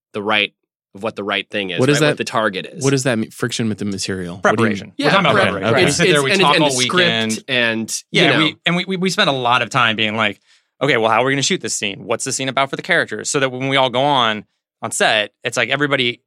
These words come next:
Speaker 3: we're all aiming at the same target. And that's really ultimately the goal. And
Speaker 1: Yeah,
Speaker 3: then
Speaker 1: yeah, there's no shoot where there's not gonna be some problem you have to solve. And
Speaker 3: We've
Speaker 1: then we're
Speaker 3: already
Speaker 1: all on the same page and we
Speaker 3: Yeah.
Speaker 1: know how to solve it. And the best idea wins because we know what,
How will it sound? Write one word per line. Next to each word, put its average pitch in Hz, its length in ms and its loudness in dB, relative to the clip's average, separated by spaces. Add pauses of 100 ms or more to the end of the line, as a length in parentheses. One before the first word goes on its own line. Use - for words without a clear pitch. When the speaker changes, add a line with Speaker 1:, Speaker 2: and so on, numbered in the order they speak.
Speaker 3:
we're 143 140 0
all 160 180 2
aiming 127 360 -2
at 107 60 -8
the 110 80 -8
same 101 200 -6
target. - 360 -16
And 120 140 -4
that's 117 140 -4
really 117 280 -4
ultimately 101 520 -14
the 101 40 -18
goal. 104 380 -14
And 135 100 4
Speaker 1:
Yeah, - 100 2
Speaker 3:
then 131 100 -2
Speaker 1:
yeah, 214 160 4
there's 143 180 2
no 202 140 2
shoot 185 240 0
where 139 100 4
there's 120 220 -2
not 117 180 2
gonna 123 160 -2
be 107 120 -4
some 110 260 -2
problem 107 280 0
you 120 100 0
have 123 160 -2
to 135 60 -4
solve. 139 480 -2
And 110 440 0 (180)
Speaker 3:
We've 143 80 0
Speaker 1:
then 165 140 4
we're 175 80 4
Speaker 3:
already 165 160 2
Speaker 1:
all 160 80 0
on 156 100 2
the 147 60 2
same 147 220 0
page 139 360 -2
and 131 100 -2
we 131 60 2
Speaker 3:
Yeah. 135 40 2
Speaker 1:
know 131 80 2
how 123 60 0
to 113 80 -2
solve 92 220 -6
it. 95 40 -6
And 123 100 0
the 135 40 4
best 127 260 -2
idea 107 280 -2
wins 90 260 -10
because 107 260 -8
we 110 80 -4
know 104 120 -2
what, 95 160 -6